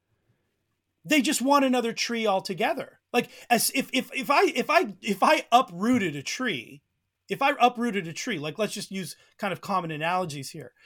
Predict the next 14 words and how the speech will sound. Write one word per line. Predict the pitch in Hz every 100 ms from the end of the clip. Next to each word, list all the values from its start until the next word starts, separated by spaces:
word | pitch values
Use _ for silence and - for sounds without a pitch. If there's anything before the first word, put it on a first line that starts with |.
| _ -
If | 165
I | 285 285
uprooted | 262 - 247 220 180
a | 151
tree, | - 294 233 175 165 _ _
then, | 175 233 220 - _
then | 170 233 226 196 _ _ -
I'm | 233 196
destroying | 208 - 233 285 262 208
the | 165
tree | - 277 240
by | 180 170
uprooting | 165 202 247 180 117
it. | -